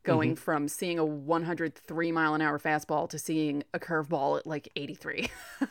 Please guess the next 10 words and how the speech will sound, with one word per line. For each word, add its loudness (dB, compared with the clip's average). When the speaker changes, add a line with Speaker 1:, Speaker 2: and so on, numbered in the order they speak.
Speaker 2:
And 12
a 12
lot 12
of 10
guys 4
really 2
struggle 6
with 0
that. -2
Like, 2